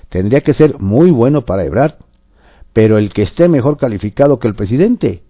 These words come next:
es un verdadero problema. Porque está muy claro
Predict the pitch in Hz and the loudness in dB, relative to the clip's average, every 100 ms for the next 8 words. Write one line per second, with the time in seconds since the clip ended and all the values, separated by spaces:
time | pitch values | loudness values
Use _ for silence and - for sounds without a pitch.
0 | _ _ 101 92 - - 120 143 147 156 | _ _ -4 -4 -4 -4 -4 0 2 2
1 | 160 151 110 113 120 117 95 65 85 92 | 0 0 0 -2 -2 -4 -4 -8 -10 -12
2 | _ _ _ _ _ _ _ _ _ _ | _ _ _ _ _ _ _ _ _ _
3 | - 113 131 127 180 233 214 214 143 170 | -2 0 0 0 2 2 0 0 0 0